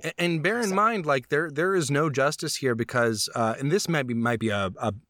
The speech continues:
Speaker 1: bad idea for me to say, uh, out on, out here on the internet, but, um, if you all remember the Equifax data breach from maybe fifteen years ago or so.
Speaker 2: Right.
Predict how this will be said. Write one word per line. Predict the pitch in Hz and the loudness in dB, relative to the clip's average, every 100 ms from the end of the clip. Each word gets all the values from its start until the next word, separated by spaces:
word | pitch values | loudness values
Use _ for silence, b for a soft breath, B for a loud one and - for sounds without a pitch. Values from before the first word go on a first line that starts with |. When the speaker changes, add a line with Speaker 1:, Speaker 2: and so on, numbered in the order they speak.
| - | -14
Speaker 1:
bad | 127 131 120 | -4 -2 -2
idea | 113 110 110 | -2 -4 -4
for | 117 | -4
me | 110 | -2
to | 101 | -2
say, | - 113 104 104 | 0 0 0 -2
uh, | 107 | -2
out | 98 110 110 | -4 -2 -2
on, | 104 110 | -2 -4
out | 110 98 | -4 -2
here | 113 | -2
on | 101 | -2
the | |
internet, | 107 101 92 85 113 | -2 -2 -4 -4 -2
but, | 107 - | -2 0
um, | 104 117 | -2 -2
if | 131 127 | -4 -2
you | 139 | 2
all | 151 | 2
remember | 139 139 131 127 120 - B B B B | 2 0 0 2 0 -2 B B B B
the | 98 110 107 113 - | 0 0 0 -4 -6
Equifax | 127 147 123 117 107 - 110 | -6 -4 -4 -4 -4 -6 -4
data | 104 98 | -2 -2
breach | 101 95 - | -2 -2 -4
from | - 95 90 | -4 -4 -2
maybe | 95 95 92 | -2 -2 -4
fifteen | - 113 - 110 104 | -4 -6 -4 -4 -2
years | 101 104 104 | 0 -2 -2
ago | 113 120 | 0 2
or | 123 | 2
so. | - 139 143 | 2 2 2
Speaker 2:
Right. | 170 | 0